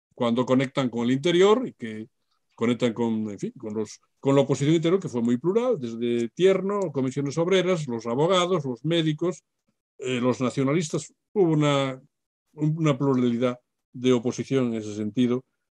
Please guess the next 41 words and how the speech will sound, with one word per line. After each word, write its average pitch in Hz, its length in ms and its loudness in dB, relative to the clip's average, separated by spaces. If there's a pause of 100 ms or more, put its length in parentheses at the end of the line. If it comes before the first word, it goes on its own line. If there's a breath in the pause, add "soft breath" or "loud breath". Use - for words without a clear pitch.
(120)
que 131 100 -2
yo 123 140 4
creo 123 280 2
que 123 160 0
está 123 280 0
bien, 123 400 2
que 127 80 -2
está 127 440 2
contada 127 460 4
más 120 180 0
o 123 40 -4
menos 120 340 -2 (380)
en 131 140 4
el 123 120 6
libro. 98 340 2 (320)
De 135 140 -2
modo 156 300 2
que, 143 200 4
mm, 123 480 -2 (960)
eh, 135 800 0 (640)
no 160 200 2
sabemos 180 280 4
lo 170 80 4
que 165 80 2
nos 156 120 0
depara 165 260 2
el 160 80 0
futuro, 180 440 4
pero 135 480 0
yo 139 220 -4
creo 165 220 -2
que 151 220 -4 (200)
con 143 400 0
reflexionar 143 540 0
sobre 160 280 2
ello 151 280 -2 (220)
nos 131 320 -4
prepara 127 640 -2
para 113 220 -2
hacerlo 110 360 -6
mejor. 143 320 -10